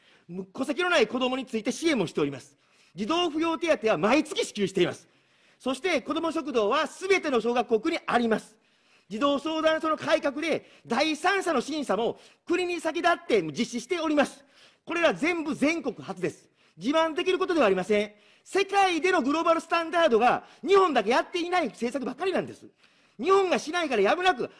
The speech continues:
明石市がグローバルスタンダードの施策をしているだけでありまして、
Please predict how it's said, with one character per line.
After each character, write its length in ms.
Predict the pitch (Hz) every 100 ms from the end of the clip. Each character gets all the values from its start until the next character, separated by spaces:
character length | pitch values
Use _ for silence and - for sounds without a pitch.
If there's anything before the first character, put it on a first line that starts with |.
| -
明 240 | 262 349
石 140 | 330 320
市 160 | -
が 280 | 208 311 175 - _ _ 147
グ 80 |
ロ 160 | 277 302
ー 40 |
バ 100 | 294
ル 80 | 277
ス 100 | -
タ 160 | 311 277
ン 100 | 285
ダ 140 | 302
ー 40 | 311
ド 60 |
の 80 | 277
施 100 | 208
策 160 | 196 196
を 40 |
し 80 | -
て 60 |
い 40 | 269
る 80 | 196
だ 140 | 277
け 100 | 320
で 80 | 302
あ 60 |
り 80 | 185
ま 80 | 180
し 60 | -
て、 160 | 117